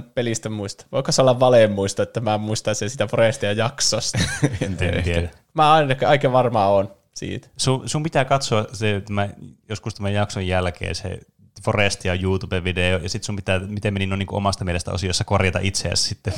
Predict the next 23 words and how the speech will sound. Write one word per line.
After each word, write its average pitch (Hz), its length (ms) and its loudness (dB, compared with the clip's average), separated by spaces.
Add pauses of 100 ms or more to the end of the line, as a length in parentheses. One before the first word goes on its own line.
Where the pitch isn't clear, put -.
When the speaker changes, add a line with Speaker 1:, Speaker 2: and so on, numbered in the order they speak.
(140)
Speaker 1:
Että 117 160 2
Speaker 2:
Mm. - 40 0
Speaker 1:
mä 117 80 4
oon 113 100 6
ehkä 110 180 0
sittenkin 117 280 -4
pelannut 101 440 0
sitä - 200 -6
Speaker 3:
Niin, 95 140 2
Speaker 1:
joskus. - 300 -4
Speaker 3:
tai 117 160 4
Speaker 2:
Joo. 110 100 0
Speaker 3:
meitä, 95 400 2
Speaker 1:
Mitä - 140 -12 (400)
Speaker 3:
riippuen, - 20 -2
Speaker 1:
helvettiä. 120 480 0
Speaker 3:
miten - 180 -12
sen 101 120 -6
menee. 90 300 -4
Speaker 2:
Mm. 85 140 -10 (160)
Speaker 1:
Pitää 123 280 -2
kyllä 98 220 0
ottaa 98 280 -2